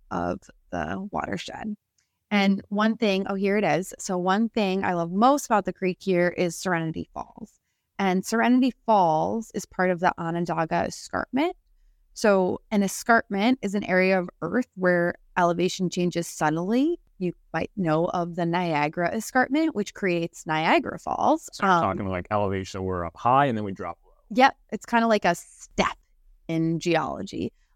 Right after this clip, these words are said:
Speaker 1: Um, so the Niagara Escarpment is extremely dramatic. The Onondaga Escarpment, which is farther south than the Niagara, isn't as dramatic. Um, but the Onondaga Escarpment can be traced from the Hudson River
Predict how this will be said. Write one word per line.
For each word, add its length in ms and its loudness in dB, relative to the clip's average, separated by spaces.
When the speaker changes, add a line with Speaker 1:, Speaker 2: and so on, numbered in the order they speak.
Speaker 1:
Um, 260 4
so 140 2
the 80 -2
Niagara 360 4
Escarpment 380 0
is 120 -4
extremely 500 0
dramatic. 640 0
The 160 2
Onondaga 680 4
Escarpment, 800 -2
which 180 -2
is 120 -2
farther 320 -2
south 480 4
than 240 0
the 260 -2
Niagara, 680 -2
isn't 340 2
as 320 2
dramatic. 640 0
Um, 440 0
but 320 4
the 340 2
Onondaga 540 2
Escarpment 720 0
can 120 -4
be 100 2
traced 460 0
from 180 2
the 80 0
Hudson 380 -2
River 440 0